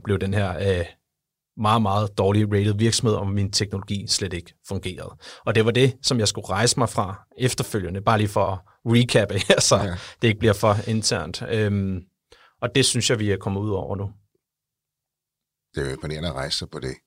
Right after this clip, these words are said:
Speaker 2: og så ligge der, hvor du, hvor du, hvor I, øh, ligger i dag.
Speaker 1: Ja, og, og det var det der med
Speaker 2: Ja.
Speaker 1: kommentarerne. Det var
Speaker 2: Ja.
Speaker 1: det med beskederne der. Ja,
Speaker 2: Ja, fordi
Speaker 1: så
Speaker 2: al din tid kunne du have brugt på at videreudvikle, men nu skulle du bruge tid på rent faktisk at sidde og,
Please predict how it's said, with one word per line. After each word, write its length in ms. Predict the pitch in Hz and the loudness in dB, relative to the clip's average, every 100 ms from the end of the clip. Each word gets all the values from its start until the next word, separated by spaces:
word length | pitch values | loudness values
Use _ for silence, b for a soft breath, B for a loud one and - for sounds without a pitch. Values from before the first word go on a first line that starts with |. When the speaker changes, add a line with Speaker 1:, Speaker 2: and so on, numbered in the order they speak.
| _ _ _ - | _ _ _ -6
Speaker 2:
og 120 | 82 | -2
så 180 | 78 76 - | -2 -4 -10
ligge 240 | 85 78 82 | -8 -6 -4
der, 180 | 82 | -4
hvor 140 | 67 87 | -2 -2
du, 80 | - - | -4 -6
hvor 140 | 90 | -4
du, 180 | 82 92 - | -2 -4 -6
hvor 120 | 90 | -8
I, 140 | - 95 82 _ _ - | -4 -6 -6 _ _ -4
øh, 180 | 85 73 | -2 -2
ligger 340 | 73 73 87 | -6 -4 -2
i 80 | 76 | -2
dag. 180 | 71 62 _ _ _ | -4 -8 _ _ _
Speaker 1:
Ja, 220 | 131 110 107 | -2 0 0
og, 60 | 139 - | -2 2
og 240 | 127 120 | 2 4
det 80 | 117 | 0
var 60 | |
det 140 | 113 117 | 2 2
der 100 | 117 | 2
med 140 | 117 | 2
Speaker 2:
Ja. 40 | - | 2
Speaker 1:
kommentarerne. 600 | 90 82 135 151 135 92 | 2 4 2 2 -2 0
Det 80 | 117 | 4
var 40 | 123 | 6
Speaker 2:
Ja. 40 | |
Speaker 1:
det 100 | 117 | 8
med 80 | 113 | 6
beskederne 460 | 135 - 127 113 | 4 2 2 2
der. 140 | 104 101 | 0 0
Ja, 60 | |
Speaker 2:
Ja, 120 | 107 104 135 | 2 4 6
fordi 80 | 127 | 6
Speaker 1:
så 100 | 120 | 8
Speaker 2:
al 180 | 117 165 | 8 6
din 100 | 156 | 4
tid 120 | 156 | 2
kunne 120 | 151 | 4
du 60 | 107 | 4
have 80 | 82 | 4
brugt 200 | 120 - | 2 4
på 80 | |
at 80 | 107 | 4
videreudvikle, 460 | 107 185 147 95 90 | 6 6 4 2 0
men 60 | 101 | -2
nu 60 | |
skulle 160 | 101 - | 0 -2
du 80 | 104 | 0
bruge 140 | 95 | 0
tid 180 | 131 120 | 0 -2
på 80 | 117 | -2
rent 180 | 95 101 | -2 -2
faktisk 180 | 98 98 | -4 -2
at 80 | 87 | -2
sidde 300 | 104 113 | 0 0
og, 100 | 76 | -2